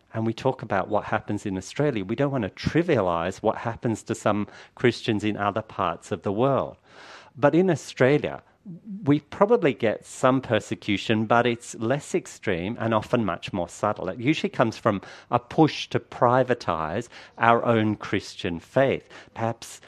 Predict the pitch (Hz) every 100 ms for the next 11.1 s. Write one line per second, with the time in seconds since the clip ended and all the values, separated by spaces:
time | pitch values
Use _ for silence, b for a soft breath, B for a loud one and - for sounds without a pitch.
0 | b _ - - - 151 147 107 92 95
1 | 80 - 98 90 - 101 - 117 107 107
2 | 92 95 92 - 95 - 156 - - -
3 | - - B B B B B 156 107 127
4 | 123 - - 127 147 156 180 - - -
5 | 127 151 - - 175 147 - 151 135 110
6 | 113 110 110 120 110 101 101 - 98 -
7 | 107 101 - 120 - 135 135 - 143 104
8 | 98 - - 98 107 123 131 135 135 -
9 | B B B - 92 95 107 123 107 117
10 | 120 - 135 107 90 95 - - 160 90